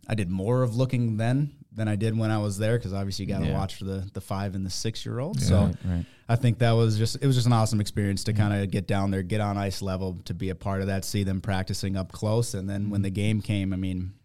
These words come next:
Speaker 1: obviously it was just fun to watch the game, and it's a
Speaker 2: Yeah.
Speaker 1: little bit different. You still always have your analyst hat on, even though you're not working.
Speaker 2: Yeah.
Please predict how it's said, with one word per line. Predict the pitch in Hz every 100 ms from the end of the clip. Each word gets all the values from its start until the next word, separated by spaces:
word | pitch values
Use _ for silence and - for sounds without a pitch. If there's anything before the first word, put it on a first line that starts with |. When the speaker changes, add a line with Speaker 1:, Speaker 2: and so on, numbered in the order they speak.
| _ _ -
Speaker 1:
obviously | 90 90 92
it |
was | 90
just | 104 95
fun | 95 90
to | 92
watch | 87 90 -
the |
game, | 87 92 95
and | 92 90
it's | 92 104
a |
Speaker 2:
Yeah. |
Speaker 1:
little | 107 110
bit | 104
different. | 110 107 110
You | 104
still | - 123
always | 113 110 104
have | 113 110
your | 110
analyst | 110 117 113 104
hat | 107 107 110
on, | 117 110
even | 113 104
though | 107 104 101 - - _
you're | 104 101
not | 104 107 101
working. | 110 123 151 170
Speaker 2:
Yeah. | 175